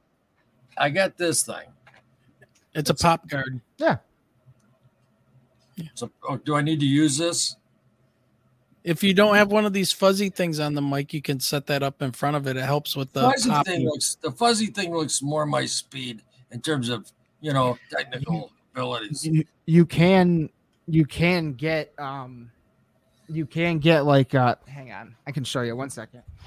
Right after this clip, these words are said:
Speaker 1: Poor Charlie. I think he's asleep. I should tell
Speaker 2: Poor
Speaker 1: everybody.
Speaker 2: Charlie. That's, that's where everybody should be right now. We've been
Speaker 1: Everybody's
Speaker 2: going
Speaker 1: con-,
Speaker 2: almost two hours straight.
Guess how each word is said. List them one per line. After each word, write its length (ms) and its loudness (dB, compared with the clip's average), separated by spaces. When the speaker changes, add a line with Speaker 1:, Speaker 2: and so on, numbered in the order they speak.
Speaker 1:
Poor 220 -2
Charlie. 500 0
I 60 -20
think 140 -10
he's 160 -10
asleep. 440 -10
I 80 -4
should 240 -2
tell 220 4
Speaker 2:
Poor 140 8
Speaker 1:
everybody. 180 0
Speaker 2:
Charlie. 360 4
That's, 360 2
that's 340 -4
where 140 2
everybody 420 0
should 220 -6
be 160 -2
right 160 -2
now. 340 -6
We've 140 -2
been 100 2
Speaker 1:
Everybody's 160 4
Speaker 2:
going 120 2
Speaker 1:
con-, 80 0
Speaker 2:
almost 300 -2
two 200 2
hours 260 0
straight. 360 -6